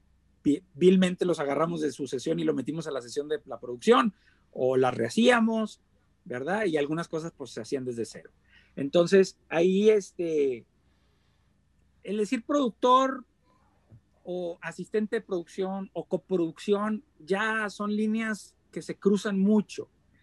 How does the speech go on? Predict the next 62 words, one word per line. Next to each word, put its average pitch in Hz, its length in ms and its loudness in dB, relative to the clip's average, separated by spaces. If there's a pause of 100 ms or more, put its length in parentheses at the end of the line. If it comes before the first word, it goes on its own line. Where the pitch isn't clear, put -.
(340)
Yo 233 140 4
a 262 40 4
veces 285 240 4
les 233 140 2
digo 208 180 0
a 220 40 4
las 196 160 0
bandas, 175 320 -2
"Miren, 151 420 -4
ustedes 208 340 -2
son 233 100 -4
los 233 100 -4
que - 80 -20
salen 196 280 -4
en 190 40 0
la 180 80 -2
portada, 123 560 -8
yo 127 180 -4
no". 120 280 -6 (400)
Entonces, 185 400 0
si 180 100 -12
tú 226 140 4
me 254 100 4
das 247 140 2
a 247 40 2
mí 233 120 2
el 226 100 0
título 233 320 0
de 220 80 -6
productor, 185 600 0 (1040)
tú 226 140 8
eres 233 200 2
el 208 120 0
artista. - 480 -10
O - 40 -20
sea, 147 160 -4
yo 170 160 2
no, 226 180 2 (240)
yo 165 120 -2
no 214 120 0
te 226 100 -8
estoy 202 220 -2
quitando, 202 460 0
porque 185 200 -2
muchas 220 240 4
veces 240 140 2
me 240 160 6
pasa 185 300 -2
eso 190 160 -2
con, 160 180 -6
con, 135 300 -10
con 139 200 -6
músicos 165 420 0
y 143 40 4
artistas. - 400 -6
"Oye, 233 220 6
es 226 120 2
que 269 100 -2
yo 254 80 -2
también 247 200 2
soy 247 140 -2
productor". 202 500 2